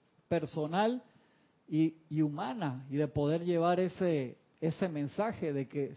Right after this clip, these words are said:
sí se puede, pero tú tienes que ser sensato contigo mismo y no importa en este aspecto la edad, no importa tu condición física, importa lo que tú quieres.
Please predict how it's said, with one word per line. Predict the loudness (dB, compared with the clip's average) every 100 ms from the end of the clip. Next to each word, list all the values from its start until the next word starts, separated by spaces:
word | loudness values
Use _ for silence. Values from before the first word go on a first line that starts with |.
| -6
sí | -6
se | -2 -4
puede, | -4 -4 -4 -6 -10 _ _ _
pero | 2 2
tú | 2 0
tienes | 0 0
que | -2
ser | -4
sensato | -4 -6 -2 -2 0 -2
contigo | -2 0 0
mismo | 0 -4 -4
y | -4
no |
importa | -2 4 6 6 4 2 -2 -14 _ _ _ _ _ _ _
en | -4
este | -2 2
aspecto | 0 4 4 4 2 2
la | 2 -2
edad, | -2 -2 -4 -14 -20 _
no | -8
importa | -2 4 4 2 -2
tu | -2 -2
condición | -2 -2 -4 -6 -4
física, | -4 -4 -4 -2 -2 -6 _ _ _
importa | -10 -2 2 2 0 -2
lo | 0 0 -2
que | -6
tú | -6 -2 -2 -4 -4
quieres. | 0 0 -2